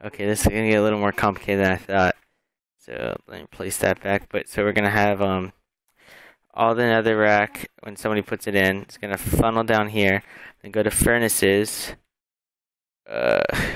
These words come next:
I guess we'll do, like, three or four in a row right here, like, under here,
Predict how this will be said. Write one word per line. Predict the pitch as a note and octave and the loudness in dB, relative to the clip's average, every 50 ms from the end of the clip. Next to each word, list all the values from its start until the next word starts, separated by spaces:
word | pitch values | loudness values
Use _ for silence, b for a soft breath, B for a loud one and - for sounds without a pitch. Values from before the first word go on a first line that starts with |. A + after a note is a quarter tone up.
| B B B B B _ _ _ _ _ _ _ _ _ _ - | B B B B B _ _ _ _ _ _ _ _ _ _ -18
I | G#2+ G#2+ | -16 -12
guess | G2+ G#2 A#2 A2+ - - - | -6 -4 -4 -4 -4 -6 -2
we'll | A2 A2 G#2 | -2 0 0
do, | F#2+ G#2+ G#2 G2+ | 2 2 2 4
like, | G2 F#2+ F#2 - - - _ _ | 2 2 0 -4 -8 -20 _ _
three | - G#2 G#2 G#2 | -8 -2 0 2
or | G2+ F#2+ | 2 2
four | - - G#2+ G2+ G2 F#2+ | 0 0 2 4 4 4
in | F#2+ F#2+ | 4 2
a | F#2+ | 2
row | F#2+ G2 G2 F#2+ F#2+ G2 G2 B B B B B B B - | 2 4 4 4 4 2 -2 B B B B B B B -6
right | - G2+ G2 - | -2 -2 -2 -2
here, | - - - A2 G#2 G2+ | 0 0 2 2 4 4
like, | F#2+ F#2 F#2 - | 2 2 0 0
under | - G#2+ G#2 G2+ G2 | 0 0 2 2 0
here, | F#2+ F#2+ A#2 A2 G#2 G2 F#2+ G2 | 2 2 2 2 4 2 2 -2